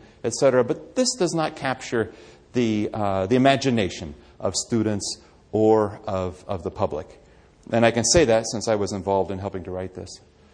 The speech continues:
Uh, not a major writer, but I was involved. Uh, now I want to show you a little bit of demographics, um, that,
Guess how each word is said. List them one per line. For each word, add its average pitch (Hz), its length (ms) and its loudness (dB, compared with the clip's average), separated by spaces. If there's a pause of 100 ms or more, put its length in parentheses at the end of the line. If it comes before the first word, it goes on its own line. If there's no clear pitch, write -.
(500)
Uh, 90 140 -10 (100)
not 127 180 6
a 120 40 4
major 107 280 2
writer, 87 240 0
but 90 140 -4
I 92 60 -4
was 90 120 -8
involved. 85 420 -8 (480)
Uh, 165 200 6 (440)
now 254 80 0
I - 20 0
want 240 140 2
to 220 60 -4
show 214 80 0
you 185 100 6
a 180 40 4
little 185 220 4
bit 180 100 0
of 156 100 -2
demographics, 156 800 0
um, 135 420 -2
that, 135 440 0